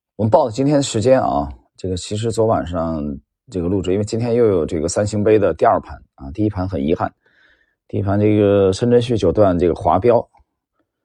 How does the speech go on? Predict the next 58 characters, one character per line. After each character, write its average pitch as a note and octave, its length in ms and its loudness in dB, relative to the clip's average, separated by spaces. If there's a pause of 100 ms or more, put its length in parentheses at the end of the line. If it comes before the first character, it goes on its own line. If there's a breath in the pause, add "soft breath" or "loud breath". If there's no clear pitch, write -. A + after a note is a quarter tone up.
(440)
呃， F2 180 -2
我 F#2 140 2
倒 C3+ 160 4
觉 G2 180 0
得 F#2 400 2
对 A2+ 220 2
局 A#2 120 2
的 A#2+ 60 6
质 - 160 0
量 G2 160 2
更 F2 160 -4
重 E2+ 160 -2
要 D2+ 140 -4 (340)
啊， - 240 -16
其 - 180 -10
实 A2 280 0
谁 G2+ 260 2
赢 F#2+ 320 0
不 E2+ 80 -2
是 F#2 180 -2
最 F2 160 -2
重 D#2 160 -8
要 A1 120 -12
的。 - 80 -20 (1080)
我 A2 120 4
一 B2+ 80 6
直 B2 100 6
讲 G#2+ 240 2
艺 A#2+ 140 2
术 F#2 160 -4
没 F2 100 0
有 D#2+ 120 0
国 C#2 180 -2
界， C#2+ 300 -4
围 F2+ 160 0
棋 G#2+ 180 -4
其 G2 160 -4
实 G#2 140 -2
也 A#1+ 100 -2
是 F#2 160 -8
艺 E2+ 80 -2
术。 - 220 -12 (540 soft breath)
好， C3+ 140 4
我 C#3 60 6
们 C#3+ 100 -6
看 B2+ 220 -2
今 B2 120 -2
天 C#3 140 2
的 C3+ 80 2
内 C3+ 80 4
容。 B1 180 0 (480)
今 C3+ 140 -4
天 D3+ 160 2
呢， C#3+ 140 6
我 F#2 120 4
们 F2+ 140 0
继 A#2+ 160 0
续 F2 720 0